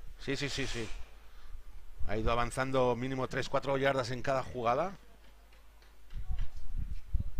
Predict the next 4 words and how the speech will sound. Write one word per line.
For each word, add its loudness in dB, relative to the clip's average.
Y -12
sorprende 0
este -2
inicio -2